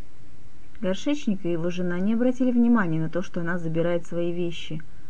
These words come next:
У женщины опять начались боли, муж ухаживал за ней. Выходя со двора, Мана не обернулась. Знала, что сварливая тетка с кухни выйдет на крыльцо полюбоваться плодами своих усилий,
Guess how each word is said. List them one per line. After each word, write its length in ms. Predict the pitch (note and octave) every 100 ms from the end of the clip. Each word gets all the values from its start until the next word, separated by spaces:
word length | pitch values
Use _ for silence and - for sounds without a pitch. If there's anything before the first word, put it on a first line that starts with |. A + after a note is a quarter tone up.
| - - - -
У 60 | F3+
женщины 500 | G3 F#3+ - F#3 F3+
опять 260 | F3+ F3
начались 400 | F3+ F#3 F3+ F3
боли, 320 | E3 F#3+ G3+ E3
муж 280 | E3 F3+
ухаживал 520 | F3+ - F#3+ F3 D3+ D3+
за 140 | D3
ней. 260 | D#3 C#3+ - - - - - - - - -
Выходя 380 | G3 G#3+ G3+
со 120 | A#3 G#3+
двора, 340 | G#3 G#3+ A#3
Мана 300 | G3+ F#3+ G#3
не 140 | G3+
обернулась. 760 | G3+ G3+ G3+ F3+ D#3 D#3+ - - - - - - -
Знала, 400 | E3 F3 A3 G#3
что 180 | F#3+ -
сварливая 640 | D#3+ F3+ F3+ F#3+ F3 E3 D#3+
тетка 380 | G#3 G3+ -
с 80 | F3
кухни 420 | - G#3+ - E3+
выйдет 440 | D#3 D#3+ F3+ E3+ D#3+
на 100 | D#3+
крыльцо 420 | D#3+ D#3+ E3 G#3+
полюбоваться 640 | G3+ E3 D#3+ D#3+ F#3 -
плодами 460 | E3+ E3 D#3 E3 F3
своих 380 | D#3+ D#3+ E3 -
усилий, 540 | F3+ - D#3+ C#3+ C#3+